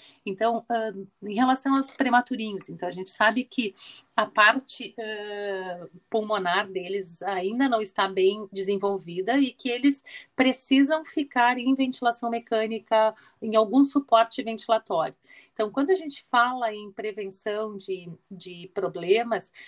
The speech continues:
é, ah, eu preciso oferecer um suporte ventilatório no respirador pra esse recém-nascido poder crescer esse pulmão e se desenvolver,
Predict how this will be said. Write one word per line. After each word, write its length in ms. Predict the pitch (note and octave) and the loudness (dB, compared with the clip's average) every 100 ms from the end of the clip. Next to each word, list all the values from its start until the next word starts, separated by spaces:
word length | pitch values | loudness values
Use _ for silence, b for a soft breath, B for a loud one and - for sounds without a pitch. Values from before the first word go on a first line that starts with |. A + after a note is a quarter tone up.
| B _ | B _
é, 320 | A3+ G#3+ F#3 | 2 2 0
ah, 400 | - A3 G3+ F#3+ | -2 -2 -2 -2
eu 120 | A3+ G#3+ | -4 -4
preciso 600 | G#3+ - - D#4+ F4+ C#4 | -6 -4 -2 0 -2 0
oferecer 480 | C4+ C4+ A#3 A#3 A3+ | -2 0 -2 -2 -4
um 60 | |
suporte 440 | A3+ A3 G#3 G3 G3+ | -4 -4 -2 -2 -4
ventilatório 800 | G3 F#3+ F#3 F3 F#3 F3+ F#3+ G#3+ | -6 -2 -2 -2 0 0 0 -4
no 100 | G3+ | -4
respirador 760 | F#3 F#3 F#3 F3 E3 E3+ G#3+ | -6 -4 -2 -2 -2 -4 -2
pra 140 | - G3+ | -2 -6
esse 280 | E3 - F#3+ | -8 -8 -8
recém-nascido 720 | E3+ - F3 E3 - G3 F#3+ | -8 -4 -2 -2 2 2 2
poder 460 | - F#3 F3 F3 F3+ B B _ | 0 0 2 -2 -4 B B _
crescer 360 | F#3+ F#3+ - | 4 4 6
esse 200 | G#3 - | 2 2
pulmão 400 | F#3+ G#3 F3+ F#3 | 0 2 4 4
e 40 | F#3 | 2
se 160 | F#3+ | 2
desenvolver, 760 | F#3 - F3 F3 E3 F3+ G3+ B3 | 0 2 2 2 2 6 6 4